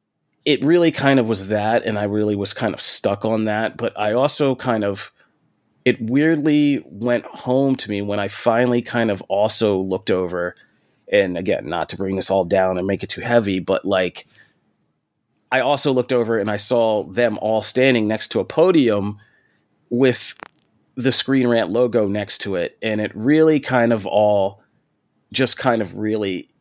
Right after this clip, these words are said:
hit home in a way. And it really kind of, it really kind of stuck in my mind, like, and really stepped out to me in particular, because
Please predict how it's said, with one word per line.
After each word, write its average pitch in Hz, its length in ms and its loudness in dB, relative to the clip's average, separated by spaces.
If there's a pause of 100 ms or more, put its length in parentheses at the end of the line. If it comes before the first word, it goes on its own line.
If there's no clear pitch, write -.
(560)
hit - 320 0
home 120 480 2
in 95 140 -4
a 92 60 -4
way. 90 440 -2
And 101 120 -8
it 98 140 -10
really 117 300 2
kind 101 300 -6
of, - 260 -12 (720)
it 135 120 2
really 165 200 2
kind 151 180 2
of - 60 -4
stuck - 340 0
in 107 140 -4
my 98 160 -4
mind, 95 720 -6 (100)
like, 92 440 -4
and 104 220 -4
really 107 220 2
stepped - 400 0
out 95 240 0
to 110 100 -4
me 98 240 0
in 90 120 -4
particular, - 720 -6 (540)
because 117 400 0